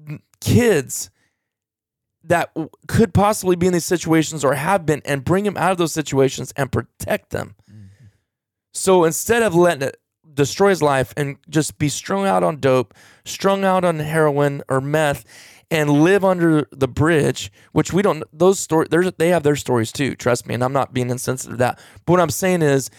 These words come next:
Speaker 1: you can make a difference. You know, this guy that I was talking about, the Marine guy, the marsok guy, he made, he made a, he, he made a choice.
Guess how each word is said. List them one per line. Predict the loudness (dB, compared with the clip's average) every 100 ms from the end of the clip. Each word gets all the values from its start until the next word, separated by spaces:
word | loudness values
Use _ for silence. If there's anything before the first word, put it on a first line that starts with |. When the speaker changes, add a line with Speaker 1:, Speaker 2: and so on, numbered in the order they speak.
| -20 -20 _ _ _ -4
Speaker 1:
you | -2 0
can | 2 2 2
make | 0
a | -2
difference. | 0 -2 -2 -4 -6 -18 _ _ _ _ _
You | 0
know, | 2 2
this | 2 0 0
guy | 0 2 0 -4 -20 _ _ _
that | 2
I | 2
was | 2
talking | 0 0
about, | 0 -2
the | 0
Marine | 0 2 0 0
guy, | 0 -2 -2
the | -4
marsok | 0 0 0 -4 -4
guy, | -4
he | -2 -2 -2
made, | 0 -2 -2 -8 -16 _
he | -4 0
made | 2 0
a, | 0 -4 -2
he, | 0 -2 -6
he | -2 0
made | 2 2
a | 2
choice. | 2 2 2 -4 -12